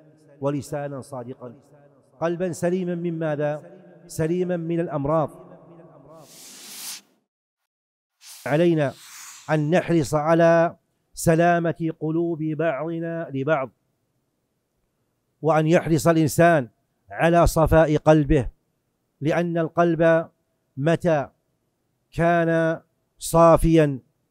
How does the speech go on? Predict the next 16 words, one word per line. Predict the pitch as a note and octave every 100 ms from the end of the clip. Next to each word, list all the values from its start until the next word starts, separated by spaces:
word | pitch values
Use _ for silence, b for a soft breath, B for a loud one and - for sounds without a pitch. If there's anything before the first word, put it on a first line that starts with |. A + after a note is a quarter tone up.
| _ _
سليما | - E3 D#3 E3+ E3 D#3 C#3 A#2 _ _ _ -
من | D3+
الح-، | D#3 - -
من | D3+ E3
الحقد | C#3+ E3 D#3+ D3 D#3 C#3 - _ _ _
والحسد | C#3+ C#3+ - D3+ E3+ D#3 - _ _ _ -
والشحناء | D3 - E3 - D3+ E3 D#3+ D3 _ _ _
والبغضاء، | C3+ D#3+ D3 D#3 C3+ E3 D#3+ - _ _ _ _ -
فإنه | D#3 D#3+ D#3+ C3+ D3
ينتفع | D3+ C#3 E3+ C3+ C#3 D3
بالمواعظ، | D3 C#3+ C#3 D3 B2+ C#3 A#2 _ _ _ _
وينتفع | C#3 D3+ D3 D#3+ C#3 C#3
بال-، | C3+ D3+
بالقرآن، | C#3+ - D3 C#3+ D#3 D3 C3+ - _ _
وينتفع | D3 D#3 D3 E3 C#3 D3+
بالذكر | C#3+ C3 C3 D3+ E3+ D3